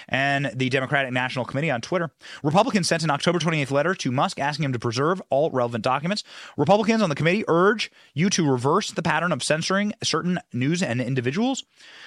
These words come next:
The, this includes ending the practice, uh, that employs Twitter previous leadership of prioritizing its own worldview over freedom of speech. Uh, uh, Elon Musk went on a fire. Yoel Roth, Vijay Gadde, Jim Baker,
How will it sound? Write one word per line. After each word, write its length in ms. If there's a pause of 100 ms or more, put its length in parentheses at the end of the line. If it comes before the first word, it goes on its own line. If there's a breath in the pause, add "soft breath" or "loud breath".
(360 loud breath)
The, 460
this 180
includes 280
ending 260
the 60
practice, 440
uh, 160
that 140
employs 560
Twitter 280
previous 380
leadership 380
of 120
prioritizing 560
its 80
own 240
worldview 320
over 160
freedom 260
of 40
speech. 280 (720 loud breath)
Uh, 680
uh, 800 (180)
Elon 260
Musk 160
went 100
on 100
a 40
fire. 460 (540)
Yoel 280
Roth, 340
Vijay 320
Gadde, 320
Jim 160
Baker, 480